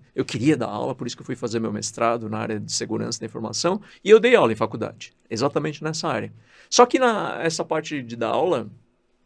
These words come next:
eu tive que parar. Eu falei, "Ah, não dá, né?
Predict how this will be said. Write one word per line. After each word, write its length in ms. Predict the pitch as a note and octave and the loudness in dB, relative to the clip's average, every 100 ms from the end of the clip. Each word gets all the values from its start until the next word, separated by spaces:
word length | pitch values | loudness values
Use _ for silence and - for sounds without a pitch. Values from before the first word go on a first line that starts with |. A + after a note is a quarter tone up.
| _ _ _ | _ _ _
eu 140 | B2+ C3 | -4 -2
tive 280 | D3 C3+ D#3+ | 0 0 -2
que 360 | - D#3+ D#3 | 0 2 4
parar. 340 | D#3+ G3 D3+ A2+ | 4 4 4 2
Eu 60 | |
falei, 180 | G#2+ A#2 | -2 -4
"Ah, 80 | A2+ | -4
não 120 | A#2 | -2
dá, 260 | D#3+ C3+ B2 | -4 -2 -4
né? 260 | A2+ A#2+ | -6 -8